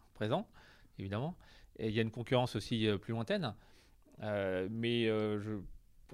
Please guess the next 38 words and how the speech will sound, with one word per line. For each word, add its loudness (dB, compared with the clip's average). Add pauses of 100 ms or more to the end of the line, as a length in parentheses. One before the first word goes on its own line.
qui, 0
effectivement, 2
euh, 2 (460)
a -4
pu -8
nous 2
faire 4
un 2
peu 0
de, 0
de -2
mal, 6 (400)
euh, -2
à 2
l'époque, 2
parce -8
que 0
des, -6
des, -8 (280)
des -6
per-, -2
enfin, -2
sur, -12
sur -4
le 6
prix, 0
on 0
peut -2
pas -2
être -8
forcément -6
compétitif -6
quand -8
ça -10
vient -6
de -6
trop -2
loin. 2